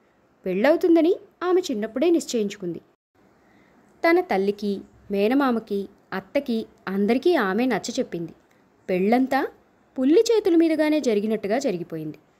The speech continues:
పుల్లి లేకపోతే రంగనాథానికి తన మేనమామల ఇంట సగం సరదా కూడా లేదు. తన తల్లికి, తన మేనమామకి దెబ్బలాట వచ్చినట్టు నుంచి పుల్లి తప్ప అతనికి ఊళ్ళో మరొక ఆత్మబంధువు ఎవరూ లేరు.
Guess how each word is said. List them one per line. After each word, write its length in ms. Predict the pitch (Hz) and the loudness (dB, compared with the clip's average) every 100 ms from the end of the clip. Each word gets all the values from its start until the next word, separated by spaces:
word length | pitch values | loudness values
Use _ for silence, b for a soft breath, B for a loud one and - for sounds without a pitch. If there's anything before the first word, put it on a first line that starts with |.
| b b b b - | b b b b -4
పుల్లి 200 | 254 277 | 2 4
లేకపోతే 640 | 349 302 311 311 302 277 403 _ _ - | 4 2 2 -2 0 -4 -4 _ _ -10
రంగనాథానికి 880 | 180 180 208 311 339 339 320 277 277 _ _ - | -6 -2 0 2 2 2 0 -4 -6 _ _ -6
తన 120 | 339 339 | -2 0
మేనమామల 640 | 226 190 247 381 392 370 | 0 0 2 4 4 4
ఇంట 260 | 339 277 | 0 0
సగం 400 | 262 285 196 180 | -4 -4 -6 -4
సరదా 320 | 196 254 254 285 | -2 -2 0 0
కూడా 240 | 311 320 | 0 2
లేదు. 240 | 339 233 175 - b b b b _ 269 | 2 0 -2 -10 b b b b _ -6
తన 100 | 285 | -4
తల్లికి, 540 | 277 185 185 233 403 - _ _ - | -4 -4 -4 -2 -4 -4 _ _ -4
తన 100 | 330 | 0
మేనమామకి 720 | 330 190 180 240 302 302 302 427 - _ - | 2 0 0 2 2 2 0 -4 -6 _ -16
దెబ్బలాట 520 | 180 180 165 302 466 466 | -6 -6 -2 0 0 0
వచ్చినట్టు 480 | 403 370 339 330 | 0 2 2 2
నుంచి 460 | 302 294 269 247 247 _ _ _ _ - | 0 -2 -2 -4 -6 _ _ _ _ -6
పుల్లి 240 | 208 226 | -2 0
తప్ప 360 | 277 302 - 494 - b b b - | 0 -2 -2 -6 -6 b b b -8
అతనికి 540 | 285 294 285 247 226 233 _ _ - | -2 -2 -2 -4 -6 -6 _ _ -10
ఊళ్ళో 340 | 196 202 247 359 | -2 2 4 4
మరొక 260 | 392 381 | 4 2
ఆత్మబంధువు 760 | 320 - 160 165 294 349 381 381 | -2 -4 -14 -8 -4 0 2 2
ఎవరూ 280 | 311 233 294 | 2 2 0
లేరు. 240 | 220 170 | 0 -2